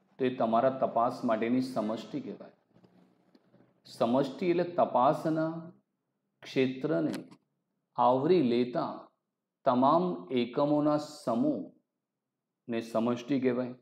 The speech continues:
In short, તમે જેની પણ તપાસ કરો છો, એ અભ્યાસ હેઠળ આવતા તમામ એકમોનો સમૂહ એ સમષ્ટિ છે.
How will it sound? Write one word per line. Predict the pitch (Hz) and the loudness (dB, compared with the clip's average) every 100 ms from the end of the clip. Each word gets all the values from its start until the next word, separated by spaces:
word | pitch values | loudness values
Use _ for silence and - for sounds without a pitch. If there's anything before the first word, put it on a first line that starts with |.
| _ _ _ _ _ _ _ _ - | _ _ _ _ _ _ _ _ -2
In | 156 | 0
short, | 180 - 170 170 170 - - _ _ _ _ _ _ _ - | 2 0 -2 -2 -2 -8 -20 _ _ _ _ _ _ _ -2
તમે | 135 147 | 0 2
જેની | 127 123 127 160 | 0 0 2 2
પણ | 180 175 | 2 2
તપાસ | 147 135 139 156 - | 2 4 2 0 -2
કરો | 143 127 147 | 0 2 2
છો, | 151 - - - _ _ _ _ _ _ _ - | 0 -8 -16 -20 _ _ _ _ _ _ _ -6
એ | 139 147 | -6 -2
અભ્યાસ | 135 101 117 120 156 160 - | -2 -2 -2 2 2 2 0
હેઠળ | 135 151 147 | 0 2 0
આવતા | - 113 117 165 | 2 2 2 2
તમામ | 151 - 123 120 147 180 185 135 | -2 0 -2 2 2 0 -2 -2
એકમોનો | 123 123 147 151 151 | -2 0 0 2 0
સમૂહ | 151 - 131 135 151 | 0 -2 2 2 0
એ | 151 | -4
સમષ્ટિ | - 135 131 131 - 143 | -4 0 2 0 -4 -8
છે. | 131 135 | -8 -12